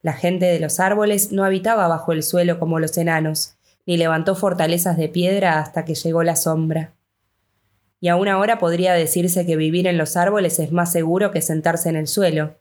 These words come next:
dijo Gimli. Miró más allá del agua el camino que llevaba de vuelta al valle del arroyo sombrío, y luego lanzó los ojos hacia la bóveda de ramas oscuras. "Tus palabras nos traen un buen consejo, Gimli",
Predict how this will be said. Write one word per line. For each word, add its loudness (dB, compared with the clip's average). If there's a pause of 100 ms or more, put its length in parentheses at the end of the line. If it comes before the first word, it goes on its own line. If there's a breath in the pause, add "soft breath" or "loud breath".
(140)
dijo -2
Gimli. -2 (960)
Miró 2
más 0
allá 0
del 2
agua 2
el -2
camino 0
que -2
llevaba 0
de 0
vuelta 0
al 0
valle 0
del 0
arroyo -2
sombrío, -2 (380 loud breath)
y -2
luego 2
lanzó 0
los 0
ojos -2
hacia -2
la 0
bóveda 2
de 0
ramas -2
oscuras. -4 (840)
"Tus -2
palabras 0
nos -4
traen 2
un 0
buen 0
consejo, 0
Gimli", -2